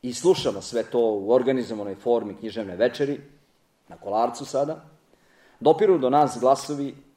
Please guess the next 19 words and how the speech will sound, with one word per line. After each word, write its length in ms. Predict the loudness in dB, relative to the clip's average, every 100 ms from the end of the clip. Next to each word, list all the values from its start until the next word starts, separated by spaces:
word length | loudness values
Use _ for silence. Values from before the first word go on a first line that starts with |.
| _
do 140 | -4 0
mene 380 | 2 0 -2 0
glasovi 420 | 0 0 -4 -2
jednog 260 | 0 -2 -4 0
privatnog 520 | 4 4 2 -6 -6
telefonskog 600 | -2 -2 -4 -8 -10 -6
razgovora 540 | -6 -4 -2 0 -2 -6 _ _ _ _ _
koji 200 | -4 -4
Kosić 720 | 2 2 2 -2 -12 -16 -20 _
sa 180 | -16 -14
svojim 280 | -6 -4 -2
kolegom, 500 | 0 2 2 0 -4
kapetanom 600 | -4 -8 -4 -2 0 -2
Vohoskom, 520 | -2 -2 -4 -8 -14 -16 -18 _ _ _
takođe 540 | -12 -4 2 2 2 -4
negde 320 | -4 -4 -6
u 80 | -2
dalekoj 420 | 0 0 -2 -6
Americi, 580 | -6 -8 -10 -12 -14